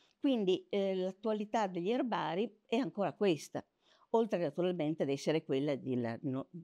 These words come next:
sempre della bellezza delle piante, del loro utilizzo, eccetera.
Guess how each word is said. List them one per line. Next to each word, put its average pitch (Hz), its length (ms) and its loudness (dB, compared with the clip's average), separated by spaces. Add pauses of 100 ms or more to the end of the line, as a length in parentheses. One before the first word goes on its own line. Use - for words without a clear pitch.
sempre 156 640 2
della 127 180 -4
bellezza 147 540 0
delle 131 180 0
piante, 135 720 -2 (260)
del 143 400 -2
loro 139 260 0
utilizzo, 147 800 0
eccetera. 143 560 0